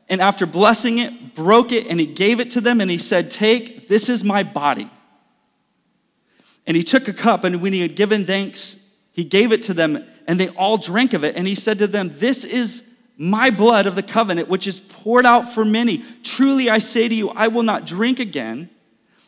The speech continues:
of the fruit of the vine until that day when I drink it anew with you in the kingdom of God. This is my last cup of wine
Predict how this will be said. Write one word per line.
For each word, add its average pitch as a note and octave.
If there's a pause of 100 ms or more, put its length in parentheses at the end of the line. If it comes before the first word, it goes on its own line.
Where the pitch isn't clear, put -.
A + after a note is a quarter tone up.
(100)
of D#3+
the D#3+
fruit B3
of A#3
the B3
vine D3+ (580)
until A#3
that A#3
day C#3
when D3
I E3
drink E3
it G3
anew B2
with D#3
you C3+
in C#3+
the D3+
kingdom A#2
of B2
God. F#2 (840)
This E3
is F3+
my F3
last F3 (340)
cup F3+
of D#3+
wine A2+